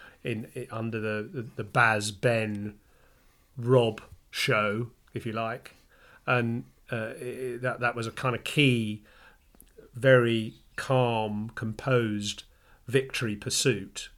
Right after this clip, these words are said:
engineered by Root. And ever since then, England have taken all before them, haven't they?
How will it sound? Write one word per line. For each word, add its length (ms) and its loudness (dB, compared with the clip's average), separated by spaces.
engineered 520 0
by 200 -4
Root. 540 -8
And 80 -2
ever 140 4
since 280 -2
then, 240 0
England 360 -4
have 220 -12
taken 340 4
all 160 8
before 380 2
them, 120 -6
haven't 200 -2
they? 220 -6